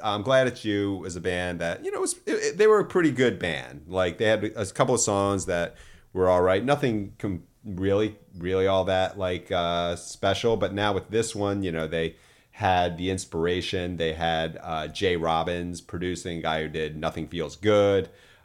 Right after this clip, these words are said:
um, Dismemberment Plan, and the songs are just so much bigger and, um, you know, more cathartic, and it kinda sits in, for all how dark and gripping it is, it still sounds something a little between The Promise Ring and Gin Blossoms.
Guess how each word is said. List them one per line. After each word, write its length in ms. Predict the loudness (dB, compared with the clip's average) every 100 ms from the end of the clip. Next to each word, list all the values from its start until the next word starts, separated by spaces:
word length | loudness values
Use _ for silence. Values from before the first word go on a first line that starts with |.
| _
um, 400 | 0 0 0 -4
Dismemberment 640 | -8 -6 -2 0 0 -2 -6
Plan, 580 | -4 -2 -2 -2 -6 -8
and 340 | -8 -6 -6 -10 _ _
the 80 | -6
songs 340 | 0 0 0
are 60 | -2
just 320 | -8 -8 -4
so 180 | 0 2
much 300 | 0 -2 -2
bigger 560 | -2 2 2 2 0 -4
and, 380 | -6 -6 -8 -12 _ _ _ -6
um, 540 | -2 -2 -4 -8 -12 -16 -10
you 100 | -8
know, 160 | -8
more 440 | -8 -4 -2 0 -2
cathartic, 840 | -6 -8 -4 -2 0 0 -2 -4 -10
and 400 | -8 -6 -8 -12 _
it 180 | -10 -4
kinda 220 | 0 2
sits 380 | 2 4 2 2
in, 140 | -2 -4 -18 _
for 340 | 4 6 6
all 240 | 0 0 2
how 200 | 2 2
dark 580 | 0 0 2 2 0 -8
and 520 | -8 -6 -4 -8 -12 -12
gripping 360 | -4 -2 0 0
it 120 | 2
is, 220 | 2 0
it 180 | -4 -4
still 280 | -2 0 0
sounds 380 | 0 -2 -2
something 460 | -4 -6 -6 -4 -2
a 60 | -2
little 400 | -2 -2 0 -2
between 680 | -4 -12 -10 -6 -4 -4
The 100 | -6
Promise 600 | -10 -10 -6 -6 -6 -6
Ring 280 | -4 -2 -2
and 240 | -6 -10 -10
Gin 280 | -10 -8
Blossoms. 640 | -2 0 0 0 -4 -4 -8